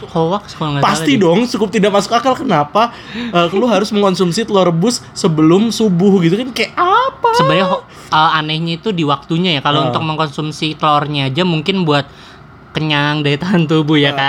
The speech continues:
Speaker 1: kan. Maksudnya kayak
Speaker 2: Mau
Speaker 1: ada
Speaker 2: sahur aja. <laughs>
Speaker 1: <laughs> ada proteinnya, maksudnya gitu mungkin ya. Tapi anehnya itu kenapa dari subuh gitu, sebelum subuh gitu. Dan itu ya aneh banget sih, tersebarnya kalau nggak salah di WhatsApp juga deh.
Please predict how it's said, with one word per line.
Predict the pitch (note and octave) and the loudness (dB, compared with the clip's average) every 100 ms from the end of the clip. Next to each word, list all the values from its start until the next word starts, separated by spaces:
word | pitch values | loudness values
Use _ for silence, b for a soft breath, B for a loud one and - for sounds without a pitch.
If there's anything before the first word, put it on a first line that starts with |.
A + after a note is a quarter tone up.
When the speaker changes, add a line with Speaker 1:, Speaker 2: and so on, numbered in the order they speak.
| D3 | -2
Speaker 1:
kan. | E3 | -4
Maksudnya | F3 D3 F#3+ | -6 -6 -6
kayak | F3 D3+ D3+ | -4 -4 -4
Speaker 2:
Mau | D#3 | -2
Speaker 1:
ada | F3+ | -2
Speaker 2:
sahur | D3 D#3 E3 G3+ | 0 0 0 0
aja. | E3 E3 E3 | 0 2 0
<laughs> | A3 F#3 G#4+ C5+ B4+ B4 - B4+ | 0 0 0 0 0 -2 -4 -10
Speaker 1:
<laughs> | F#4 B4+ A4+ D4+ | -2 0 0 -2
ada | D3 E3 | -2 -2
proteinnya, | D#3+ D3+ D#3 D#3+ D#3+ D#3+ E3 D#3+ D#3 | -2 -4 -4 -4 -4 -2 -4 -4 -4
maksudnya | D3+ D#3 D#3 F3 | -6 -8 -6 -6
gitu | D#3+ C#3 F3+ E3 | -4 -4 -2 0
mungkin | C#3+ C#3 D#3+ | -2 -4 -4
ya. | C#3+ | -4
Tapi | B2 C3+ G3 F#3 B B B B | -4 -4 -4 -6 B B B B
anehnya | D3+ D3 D3 D3+ | -8 -6 -6 -6
itu | D#3 | -6
kenapa | G3 D3+ C#3 C#3 C#3 C3+ | -6 -6 -2 -2 -2 -4
dari | C3+ C3+ C3+ C3+ | -6 -6 -4 -6
subuh | D#3 F3+ F3+ F3 E3+ | -4 -2 0 2 2
gitu, | D3+ C3+ | 0 -2
sebelum | C3+ - C#3+ C#3 | -4 -2 -2 0
subuh | D3 C#3+ F3 E3 | -2 0 2 2
gitu. | C3 B2 B2+ B B B | -2 -8 -10 B B B
Dan | D3 D3 | -2 -2
itu | D#3 A3 A3 | 0 0 0
ya | E3+ F3+ D#3+ D#3 C#3+ B2+ | -2 0 0 0 -2 -2
aneh | C#3+ D3+ D#3 | -4 -4 -4
banget | D3+ G3 | -4 -4
sih, | G3+ | -4
tersebarnya | G3 F3 D3+ C#3+ F#3+ | -6 -6 -4 -2 -2
kalau | G3+ E3 | -2 -4
nggak | D3+ | -4
salah | E3+ G3+ | -6 -4
di | E3+ | -6
WhatsApp | D3 D3+ D3+ D3 | -6 -6 -6 -4
juga | C#3 C3+ | -4 -4
deh. | G3 | -6